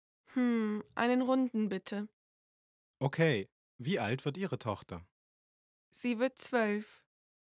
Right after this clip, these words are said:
Speaker 2: Okay, dann bereiten wir zwölf Kerzen vor. Möchten Sie eine Nachricht schreiben lassen?
Speaker 1: Ja, bitte schreiben Sie Happy Birthday.
Speaker 2: Alles klar. Wollen Sie es in pinker Schrift?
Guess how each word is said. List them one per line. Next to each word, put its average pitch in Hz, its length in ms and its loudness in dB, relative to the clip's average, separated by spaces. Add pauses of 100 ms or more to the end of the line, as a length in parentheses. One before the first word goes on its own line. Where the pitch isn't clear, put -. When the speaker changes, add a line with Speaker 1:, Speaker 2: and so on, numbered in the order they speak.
(200)
Speaker 2:
Okay, 123 580 2
dann 104 240 0
bereiten 120 480 0
wir 120 160 -2
zwölf 147 360 0
Kerzen 113 460 0
vor. 90 340 -10 (500)
Möchten 110 340 0
Sie 127 160 0
eine 104 180 -2
Nachricht 95 460 -2
schreiben 135 340 2
lassen? 147 380 0 (880)
Speaker 1:
Ja, 254 400 4
bitte 240 220 0
schreiben 233 400 2
Sie 254 180 -2
Happy 240 320 -2
Birthday. 220 680 -4 (960)
Speaker 2:
Alles 117 280 2
klar. 98 420 0 (560)
Wollen 110 240 4
Sie 123 160 0
es 113 200 -2
in 104 180 -6
pinker 107 360 -2
Schrift? - 500 -4